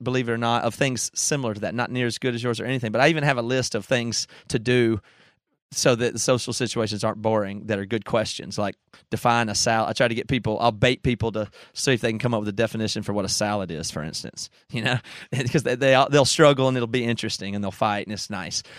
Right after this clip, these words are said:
But you're, you have these cards of icebreakers that are profound questions that i-, they make people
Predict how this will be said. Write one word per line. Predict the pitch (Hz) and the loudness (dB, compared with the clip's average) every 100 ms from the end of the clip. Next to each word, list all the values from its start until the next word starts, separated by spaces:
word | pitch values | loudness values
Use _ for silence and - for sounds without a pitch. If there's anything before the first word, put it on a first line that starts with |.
| - | -6
But | 135 147 | 4 6
you're, | 147 180 180 | 8 8 8
you | 160 185 | 6 8
have | 190 | 8
these | 160 - | 6 4
cards | 180 175 165 | 8 8 6
of | 131 | 4
icebreakers | 117 165 - 127 120 110 | 6 4 4 0 0 0
that | 120 | -2
are | 104 - _ _ | -2 -10 _ _
profound | - 120 - 156 120 87 101 - | -2 0 2 2 0 -6 -12 2
questions | 147 143 - 104 101 - - - - | 8 8 6 -4 -6 -8 -12 -20 -8
that | 120 131 - - - _ | 2 4 2 -10 -20 _
i-, | 143 | -2
they | 127 123 120 | 2 2 2
make | 127 139 - | 2 2 2
people | 135 - 117 107 | 0 4 0 0